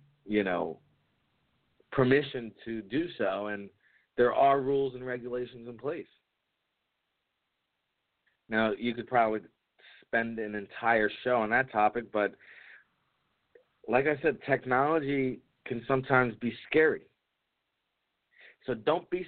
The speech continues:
scared. Embrace the technology, but where do we draw the line? So those are the big three topics I had for you here today on the Sports Tech Guys episode.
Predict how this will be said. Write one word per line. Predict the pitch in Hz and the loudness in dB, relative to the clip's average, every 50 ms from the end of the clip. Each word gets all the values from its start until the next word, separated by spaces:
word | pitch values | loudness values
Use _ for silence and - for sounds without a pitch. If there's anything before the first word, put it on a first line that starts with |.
| - | -8
scared. | - - 156 160 151 139 120 | -2 2 4 4 4 4 2
Embrace | 113 113 107 120 143 170 165 - - | 0 -4 -2 0 0 0 0 -2 -8
the | 131 | -14
technology, | - - 147 127 - 123 131 151 156 139 113 117 | -8 -6 -6 -6 -2 -2 0 0 0 0 -2 -4
but | 101 113 110 - - | -4 -4 -6 -6 -6
where | 104 117 127 135 | -2 -2 0 0
do | 123 120 120 | 0 -2 -4
we | 117 110 | -4 -2
draw | 104 107 98 98 | 0 0 0 0
the | 92 87 | 0 -2
line? | 87 85 80 78 73 - _ _ _ _ _ _ _ _ _ _ _ _ _ _ _ _ _ _ _ _ _ _ _ _ _ _ _ _ _ _ _ _ _ _ _ _ _ _ _ _ _ _ _ _ _ _ _ _ _ _ _ _ _ _ _ _ _ _ _ _ _ _ _ _ _ _ _ _ _ _ _ _ - - - - - - - | -6 -10 -10 -12 -16 -20 _ _ _ _ _ _ _ _ _ _ _ _ _ _ _ _ _ _ _ _ _ _ _ _ _ _ _ _ _ _ _ _ _ _ _ _ _ _ _ _ _ _ _ _ _ _ _ _ _ _ _ _ _ _ _ _ _ _ _ _ _ _ _ _ _ _ _ _ _ _ _ _ -18 -16 -16 -16 -4 0 4
So | 160 156 156 - 135 | 4 4 4 2 2
those | 147 156 170 160 165 | 2 2 4 2 0
are | 170 | -2
the | 160 | -2
big | 139 131 160 160 151 - | -2 0 0 0 0 -4
three | 151 143 151 147 | -8 -8 -8 -8
topics | 139 - 135 131 135 - 139 - 139 | -4 -2 0 0 0 -2 -4 -6 -6
I | 127 127 | -4 -2
had | 135 131 131 - - | 0 -2 -2 -4 -6
for | - 131 | -10 -10
you | 127 127 | -10 -6
here | 127 131 131 127 | -6 -6 -6 -6
today | 127 - 127 123 123 | -8 -8 -6 -6 -6
on | 120 120 | -6 -6
the | 113 104 | -10 -12
Sports | _ _ - 120 117 120 - | _ _ -8 -8 -8 -6 -4
Tech | - 120 104 - | -4 -4 -2 2
Guys | 120 117 117 113 113 117 | 4 4 4 4 2 -2
episode. | 113 - 110 - - 117 113 117 113 | -4 -4 -8 -10 -6 -4 -4 -4 -4